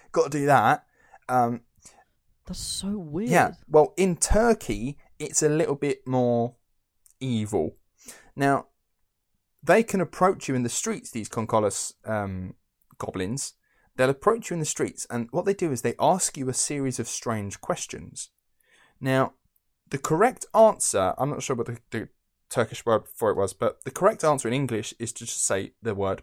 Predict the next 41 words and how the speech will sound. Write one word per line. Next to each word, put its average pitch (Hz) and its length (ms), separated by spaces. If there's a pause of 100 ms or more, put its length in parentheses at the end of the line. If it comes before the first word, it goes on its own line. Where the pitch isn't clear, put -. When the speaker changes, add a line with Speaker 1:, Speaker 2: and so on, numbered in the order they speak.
(120)
Speaker 1:
black - 380 (140)
for - 100
some 90 160
reason. 95 320 (760)
Uh, 107 420
and 120 80
that's - 240
always 190 220
the 175 80
Speaker 2:
Mm. - 40
Speaker 1:
correct - 240
answer, 131 280
I 95 80
think, 113 200
no 117 80
matter 113 180
what 117 180
the 101 80
question - 400
is, 101 200 (100)
the 117 100
answer 127 440
is 117 100
black. - 400 (460)
But 151 200
if 131 120
you 190 220
answer 220 380
them 160 220
wrong, 135 420 (420)
they 135 100
kill 135 300
you. 92 180 (1200)
Simple 156 240
as 120 60
that. 110 220 (160)
<laughs> - 180
They 147 100
just - 240
kill 127 180
you 110 160